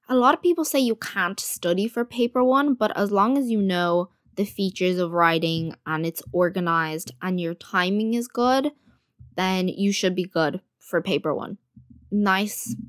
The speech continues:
exam. Just make sure that you aren't writing too much, you aren't writing too little, and you aren't summarizing your life in the personal essay because you will get a H six and you will cry about <laughs> it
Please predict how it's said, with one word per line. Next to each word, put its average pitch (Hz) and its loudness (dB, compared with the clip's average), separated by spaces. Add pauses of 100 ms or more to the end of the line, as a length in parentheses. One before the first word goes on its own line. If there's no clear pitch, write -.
(200)
exam. 175 0 (160)
Just 190 -8
make 175 -4
sure 170 -2
that 160 0
you 180 -2
aren't 185 0
writing 190 4
too 190 -4
much, 170 -2
you 180 -2
aren't 170 -2
writing 170 0
too 190 -6
little, 165 0 (300)
and 190 -4
you 185 0
aren't 170 0
summarizing 170 -2
your 160 -4
life 147 -4
in - -10
the 160 -8
personal 165 -10
essay 196 -4
because 185 -8
you 170 -4
will 262 2
get 240 -2
a 247 0
H 220 -2
six - -4
and 185 0
you 156 -2
will 160 -2
cry 175 4
about 165 -2
<laughs> - -
it 220 -2